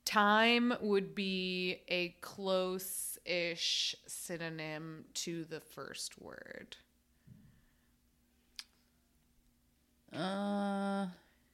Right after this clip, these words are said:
Speaker 2: just a second alone. That's three words.
Speaker 1: Uh,
Speaker 2: <laughs>
Speaker 1: that's four words.
Speaker 2: Oh, it is?
Speaker 1: Just
Speaker 2: Oh, but
Speaker 1: a
Speaker 2: you said
Speaker 1: second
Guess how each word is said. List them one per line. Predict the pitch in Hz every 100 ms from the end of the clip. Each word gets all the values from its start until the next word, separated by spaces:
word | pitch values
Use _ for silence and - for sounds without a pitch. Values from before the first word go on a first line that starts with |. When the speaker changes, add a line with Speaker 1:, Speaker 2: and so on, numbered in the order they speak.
| _ _ _ _ _ _ _ _ _ _
Speaker 2:
just | - 240 277 277 - 180
a | 147
second | 143 - - 220 220 262 269 277
alone. | 277 247 180 151 127 107 67 73 143 135 - - - - _ - _ -
That's | 156 180
three | - 185 147
words. | 131 127 - - - - - - - -
Speaker 1:
Uh, | 202 190 185 180 180 175 - 185 185 202
Speaker 2:
<laughs> | 180 151 - _ -
Speaker 1:
that's | 185 -
four | 175 175
words. | 156 - - - - - -
Speaker 2:
Oh, | 190
it | 175
is? | 165 165 175 - - _ _ _ -
Speaker 1:
Just | - 180 180
Speaker 2:
Oh, | 170
but | 175 175
Speaker 1:
a | 170
Speaker 2:
you |
said | 175 - 175
Speaker 1:
second | 85